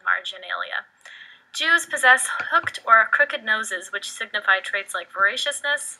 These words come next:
lechery, and arrogance, traits associated with the devil,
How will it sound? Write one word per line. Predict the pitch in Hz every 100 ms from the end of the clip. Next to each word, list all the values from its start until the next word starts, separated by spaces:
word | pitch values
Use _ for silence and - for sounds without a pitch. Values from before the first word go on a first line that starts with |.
| -
lechery, | 208 - 208 202
and | -
arrogance, | 175 180 - - - -
traits | - 180 175
associated | - 175 - 180 185 185
with | 185
the | 185
devil, | 208 294 - -